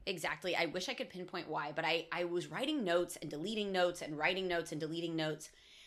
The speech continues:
And at the end, after about, I started this pod, writing this podcast episode yesterday. And after about forty-five minutes of that,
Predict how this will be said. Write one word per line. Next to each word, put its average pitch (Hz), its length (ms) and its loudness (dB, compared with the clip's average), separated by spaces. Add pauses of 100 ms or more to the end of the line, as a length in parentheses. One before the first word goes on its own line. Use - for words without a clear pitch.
(140)
And 202 100 4
at - 140 4
the 202 100 0
end, 196 400 2
after 175 240 2
about, 165 380 4 (520)
I 196 80 4
started 233 320 6
this 214 120 0
pod, 190 300 4
writing 180 260 6
this 180 120 -2
podcast 165 360 -2
episode 151 360 -6
yesterday. 165 680 -2 (460)
And 196 120 2
after 208 340 2
about 160 440 2
forty-five 170 460 2
minutes 160 320 0
of 147 100 -8
that, 151 260 -4